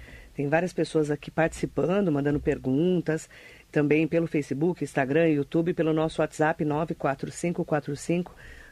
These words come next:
dois meia nove zero. E falando bastante, né, sobre a estrutura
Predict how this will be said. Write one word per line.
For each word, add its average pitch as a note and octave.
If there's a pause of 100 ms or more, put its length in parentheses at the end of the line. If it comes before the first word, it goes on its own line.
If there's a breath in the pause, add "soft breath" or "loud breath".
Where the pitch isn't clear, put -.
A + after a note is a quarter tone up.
dois E3
meia D#3
nove C#3
zero. C3+ (1080)
E D3
falando E3
bastante, D#3+
né, E3
sobre D#3
a -
estrutura D3